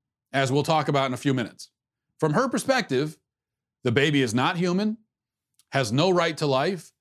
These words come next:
has no dignity, has no moral value, has no value of any kind.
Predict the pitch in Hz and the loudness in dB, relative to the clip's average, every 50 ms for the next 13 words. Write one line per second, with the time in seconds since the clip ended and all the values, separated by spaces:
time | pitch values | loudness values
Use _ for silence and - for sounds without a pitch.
0 | _ _ - 131 127 101 - 139 175 190 156 131 147 139 131 139 143 160 185 196 | _ _ -4 -2 -2 0 0 2 2 2 2 2 2 2 2 2 2 2 0 -2
1 | 180 - _ _ _ _ - 123 123 107 127 147 190 202 165 147 151 170 170 160 | -2 -8 _ _ _ _ -6 -4 -2 0 2 2 4 4 4 4 4 4 4 2
2 | 151 139 120 127 120 120 120 131 160 185 190 - - _ - 143 120 135 160 175 | 0 0 0 0 0 2 2 2 2 0 0 -4 -8 _ -4 -2 2 2 2 2
3 | 147 123 139 143 156 165 151 139 131 135 147 147 135 - - 147 139 110 113 135 | 2 2 0 0 2 2 2 2 2 0 0 -2 -2 -2 -2 -2 -2 -2 -2 -4
4 | 170 190 170 | -4 -4 -6